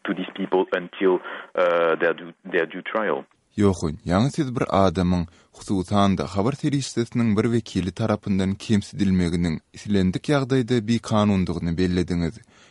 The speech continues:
Speaker 2: Ýadyňyzda bolsa, Türkmenistan media barada täze kanuny hem kabul edipdi. Ol ýerde şunun ýaly ýagdaýlar kanuny tertipde düzgünleşdirilmeýärmi?
Speaker 1: At the time this law was adopted, uh, already,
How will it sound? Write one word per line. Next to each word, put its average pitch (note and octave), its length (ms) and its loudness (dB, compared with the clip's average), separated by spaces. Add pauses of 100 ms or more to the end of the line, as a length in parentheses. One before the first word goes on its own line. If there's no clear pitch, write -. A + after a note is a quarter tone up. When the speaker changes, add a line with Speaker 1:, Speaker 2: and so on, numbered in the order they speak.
(100)
Speaker 2:
Ýadyňyzda G2 600 2
bolsa, D3 380 -2
Türkmenistan F2 840 -2
media A2+ 480 2
barada A2+ 500 0 (260)
täze G2 360 2 (100)
kanuny A#2 460 2
hem B2+ 140 -2
kabul A2 340 -2
edipdi. - 580 -6 (380)
Ol F#2+ 140 4
ýerde G#2+ 360 2 (120)
şunun A2+ 280 2
ýaly C3+ 240 0
ýagdaýlar G#2 480 0 (380)
kanuny G2 480 2
tertipde - 560 -6 (140)
düzgünleşdirilmeýärmi? G2 1400 -2 (560)
Speaker 1:
At F2 160 -4
the G2+ 100 -2
time B2 340 -4
this F#2 240 -10
law G#2+ 140 0 (120)
was E2+ 100 0 (120)
adopted, F#2+ 440 -2 (140)
uh, D2+ 380 0
already, E2 380 0